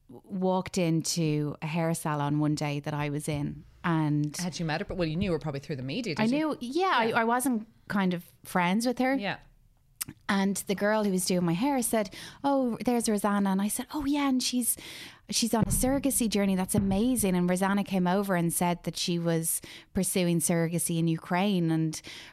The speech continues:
Speaker 1: by sharing that story with me, it opened my door. And then I share my story and then it opens someone else's door. And I think as women in this country, if we can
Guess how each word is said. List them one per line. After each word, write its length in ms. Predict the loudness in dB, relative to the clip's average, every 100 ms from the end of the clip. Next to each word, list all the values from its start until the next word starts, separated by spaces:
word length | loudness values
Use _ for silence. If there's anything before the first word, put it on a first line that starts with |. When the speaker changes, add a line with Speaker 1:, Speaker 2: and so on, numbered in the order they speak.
| _
Speaker 1:
by 120 | 0
sharing 480 | 0 2 2 2 2
that 180 | 2 0
story 440 | -2 0 2 2
with 260 | 0 -2 0
me, 500 | 0 2 2 0 -4 -10 _
it 120 | -2 0
opened 440 | 0 0 0 0
my 220 | 0 2
door. 360 | 0 -2 -4 -14 _ -20 -20 -20 -4
And 160 | 0 2
then 240 | 2 0 -4 -4
I 240 | 0 0
share 300 | 0 0 2
my 220 | 2 2 0
story 360 | -2 0 0
and 100 | 0
then 80 | -2
it 100 | -2
opens 340 | -2 0 -2 0
someone 220 | 0 2
else's 420 | 0 0 -2 -4
door. 240 | 0 0 2
And 100 | 2
I 80 | 0
think 300 | 0 0 0
as 160 | 0
women 320 | 0 2 2
in 80 | 2
this 180 | 2 0
country, 460 | 0 0 0 0 -2
if 120 | -2
we 80 | -6
can 260 | -4 -4